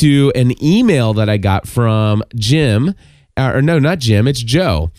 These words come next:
uh, looking here. Anyway, uh, Joe writes in, and this is what he says. He says, "Thanks for reminding me that you kicked off this new podcast,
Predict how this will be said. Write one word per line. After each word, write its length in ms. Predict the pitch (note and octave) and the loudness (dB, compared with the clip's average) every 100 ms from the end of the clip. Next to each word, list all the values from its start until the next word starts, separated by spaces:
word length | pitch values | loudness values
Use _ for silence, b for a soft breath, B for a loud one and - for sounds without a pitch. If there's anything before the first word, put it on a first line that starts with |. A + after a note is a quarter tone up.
| B B - | B B -8
uh, 300 | B2+ B2+ A#2+ A#2 | -2 0 0 0
looking 400 | C3 G#2+ C#3 A#2+ | -2 0 0 2
here. 300 | A2 A#2 D#3 B - | 2 0 -4 B -4
Anyway, 540 | F3+ F3+ D3 A#2+ A2 | 0 0 0 0 -2
uh, 200 | - A#2+ | -2 -4
Joe 380 | A#2 A#2+ F#3 B3+ | -2 -2 0 0
writes 400 | G#3+ D#3 D3+ - | 0 0 -2 0
in, 220 | C3 A#2+ | 0 0
and 120 | B2 B2+ | 0 0
this 180 | E3 | -2
is 120 | E3 C#3 | -2 -2
what 160 | C3+ | 0
he 160 | B2 A2+ | 0 0
says. 340 | - F2 E2 | -2 -2 0
He 80 | A#2 | -2
says, 240 | C3 B2 | 0 -2
"Thanks 300 | - F3 G#3 | -2 -2 -2
for 120 | - F3+ | -2 0
reminding 460 | D#3 C#3 C#3+ C#3 | 2 0 0 0
me 140 | B2+ A#2 | 0 0
that 160 | A#2+ | 0
you 100 | A#2 | -2
kicked 240 | - C3+ C3+ | -2 -2 -2
off 220 | B2 - | -2 -2
this 280 | A#2 A2 - | -2 -2 -2
new 180 | A2+ A2 | 0 0
podcast, 800 | A#2+ A#2+ A#2+ G#2 F2 G2 - | 0 -2 -2 -2 0 -2 -4